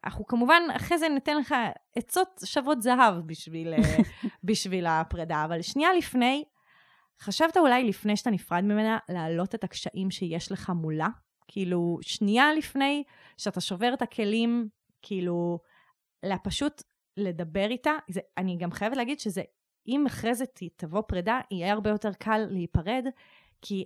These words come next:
Speaker 1: הדברים האלה כבר מדוברים. כאילו,
Speaker 2: כן.
Speaker 1: מה שקורה עכשיו
Speaker 2: זה לא
Speaker 1: ש-
Speaker 2: פתאום יבוא לה בהפתעה.
Speaker 1: כרגע זה נורא חד צדדי. פשוט אנחנו חיים,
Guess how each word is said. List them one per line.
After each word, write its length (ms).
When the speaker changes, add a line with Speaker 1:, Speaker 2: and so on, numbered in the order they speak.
Speaker 1:
הדברים 500
האלה 160
כבר 240
מדוברים. 640
כאילו, 180
Speaker 2:
כן. 60
Speaker 1:
מה 100
שקורה 340
עכשיו 180
Speaker 2:
זה 80
לא 80
Speaker 1:
ש- 60
Speaker 2:
פתאום 180
יבוא 160
לה 60
בהפתעה. 320
Speaker 1:
כרגע 300
זה 100
נורא 280
חד 200
צדדי. 500
פשוט 240
אנחנו 200
חיים, 280